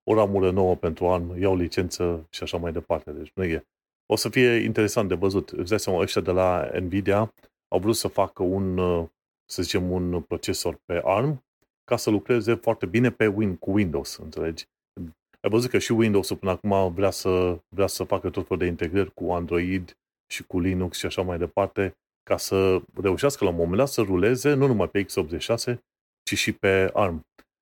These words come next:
Și atunci se vede că pe undeva poți să bănuiești că și Microsoft și-a băgat coada pe acolo. E, e, e întotdeauna o, o,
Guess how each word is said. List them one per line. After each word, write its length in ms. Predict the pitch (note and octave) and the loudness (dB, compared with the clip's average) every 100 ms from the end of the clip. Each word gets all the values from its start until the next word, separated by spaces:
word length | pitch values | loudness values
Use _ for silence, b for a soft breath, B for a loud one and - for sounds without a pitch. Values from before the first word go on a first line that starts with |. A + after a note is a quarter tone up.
| _ | _
Și 360 | - - F#2 F2+ | -6 -4 0 0
atunci 260 | F2 C3+ | 2 0
se 100 | - | 0
vede 240 | B2+ E3 G2+ | 0 2 2
că 140 | - | 0
pe 200 | F#2+ - | -2 2
undeva 480 | A#2+ G2 E2+ G2 B2+ | 2 2 2 2 0
poți 260 | - C3+ C3+ | 2 0 0
să 60 | |
bănuiești 440 | A#2+ G#2 A2+ C3 - | 0 2 2 0 -2
că 60 | |
și 160 | - A#2+ | -2 0
Microsoft 440 | G#2+ - - F2+ | 0 -2 -6 -4
și-a 100 | G2 | -2
băgat 260 | E2+ F#2 - | 0 0 0
coada 280 | - D#2+ D#2+ | -2 -2 -2
pe 120 | F2+ | -4
acolo. 340 | - E2+ D2 _ _ _ | -2 -4 -4 _ _ _
E, 160 | G#2+ A#2+ | 2 4
e, 400 | B2 A2+ B2+ - _ _ - | 4 2 0 -2 _ _ -12
e 140 | C3 A#2+ | 0 0
întotdeauna 480 | A#2 C3 A#2 G2 E2 | 2 2 2 2 2
o, 240 | F2 E2+ - _ _ _ - | 2 0 -6 _ _ _ -2
o, 340 | G2+ G2 G2 | 2 4 4